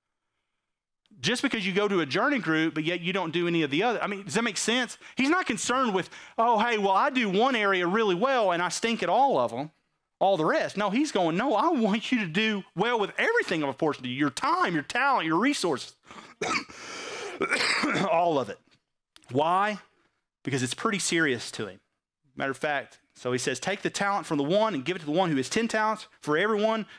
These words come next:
who has will be given more, and he will have an abundance. But from the one who has not, even what he has will be taken away. And cast that worthless servant," that's pretty harsh, right?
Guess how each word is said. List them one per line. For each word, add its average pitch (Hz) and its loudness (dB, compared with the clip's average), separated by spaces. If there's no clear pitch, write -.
who 165 0
has 208 0
will 165 0
be 160 -4
given 175 -2
more, 247 4
and 151 0
he 220 2
will 196 2
have 202 0
an 196 -2
abundance. 226 0
But 170 -2
from 170 0
the 190 2
one 247 4
who 185 0
has 233 0
not, 240 2
even 214 2
what 202 2
he 190 0
has 220 0
will 202 -2
be 165 -2
taken 190 -2
away. 233 2
And 175 -4
cast 254 -2
that 208 -2
worthless 208 0
servant," 226 0
that's 170 -4
pretty 156 -2
harsh, 202 2
right? 190 0